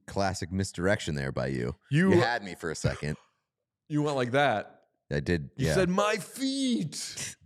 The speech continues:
Speaker 2: <laughs>
Speaker 1: Let me touch your feet.
Speaker 2: You're still lightly ma-, I did, I didn't mean, I, I guess I lashed out because I wasn't getting the engagement I wanted.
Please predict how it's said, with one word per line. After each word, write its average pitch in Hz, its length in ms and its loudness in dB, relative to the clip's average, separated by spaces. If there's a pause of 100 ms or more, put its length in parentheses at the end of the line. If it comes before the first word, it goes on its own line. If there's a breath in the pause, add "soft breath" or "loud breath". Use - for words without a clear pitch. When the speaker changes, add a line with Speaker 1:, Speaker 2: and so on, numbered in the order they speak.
(160)
Speaker 2:
<laughs> - 1040 -8
Speaker 1:
Let 90 100 -2
me 101 80 0
touch - 300 -8
your 90 80 -10
feet. 117 480 -4
Speaker 2:
You're 139 140 4
still 139 680 2
lightly 123 800 2 (140)
ma-, 123 200 -2
I 165 140 4
did, 220 240 -2
I 180 140 2
didn't 214 500 -8
mean, 175 260 -4
I, 165 220 0
I 180 80 0
guess 240 180 -4
I 208 80 -2
lashed 135 540 2
out 120 240 6 (400)
because 120 580 -2 (240 soft breath)
I 120 80 6
wasn't 123 360 2
getting 127 400 2 (580)
the 156 220 2
engagement 123 640 2 (580)
I 123 120 4
wanted. 104 440 -2